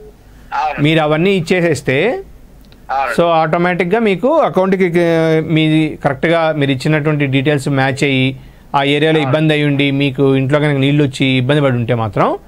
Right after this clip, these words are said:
Speaker 2: మీకు
Speaker 1: అవును.
Speaker 2: డెఫినెట్‌గా మీకు ఆన్లైన్లో వచ్చేస్తుంది. So మీరు మీ, మీ సేవలో మీ particulars అన్ని రాసిచ్చి submit చేయండి.
Speaker 1: ఆ.
Speaker 2: Submit చేసి మీరు, మీకు, ఆ, ఎంతకాలం నుంచి ఉంటున్నారు గాంధీ గారు మీ ఏరియాలో?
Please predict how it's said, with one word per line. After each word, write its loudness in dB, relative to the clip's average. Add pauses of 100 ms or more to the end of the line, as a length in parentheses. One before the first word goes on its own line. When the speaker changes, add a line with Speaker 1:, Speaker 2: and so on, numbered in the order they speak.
(480)
Speaker 2:
మీకు 0
Speaker 1:
అవును. 0
Speaker 2:
డెఫినెట్‌గా 0
మీకు 0
ఆన్లైన్లో 2
వచ్చేస్తుంది. -2
So 2
మీరు 2
మీ, 0
మీ 0
సేవలో 0
మీ 2
particulars -2
అన్ని 2
రాసిచ్చి 0
submit 0
చేయండి. 2
Speaker 1:
ఆ. -6 (460)
Speaker 2:
Submit 0
చేసి 0
మీరు, 2
మీకు, 2 (640)
ఆ, 2
ఎంతకాలం 0
నుంచి 0
ఉంటున్నారు 2
గాంధీ 0
గారు 2
మీ 2
ఏరియాలో? 2